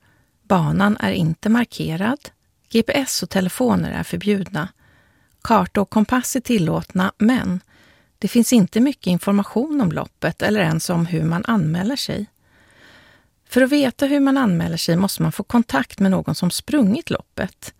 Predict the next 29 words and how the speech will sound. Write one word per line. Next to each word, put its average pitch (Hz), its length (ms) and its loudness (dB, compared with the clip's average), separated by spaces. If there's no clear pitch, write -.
Inte 262 280 4
heller 208 240 2
den 180 160 2
exakta - 440 -4
starttiden 254 720 0
meddelas 165 600 0
när 165 100 0
man 175 180 2
väl 170 300 -4
är 175 80 -4
anmäld. 190 640 -2
Löparna 202 580 2
vet 196 320 -2
bara 220 140 0
att 175 100 -4
den 190 120 -2
infaller 196 520 2
någon 285 340 2
gång 165 260 0
mellan 175 240 -2
midnatt 180 500 -2
och 180 60 -2
lunch. 196 560 -4
Den 226 140 4
signaleras 262 920 2
genom 170 220 4
att 170 100 -2
startsignalen 202 1080 0
ljuder. 196 600 -2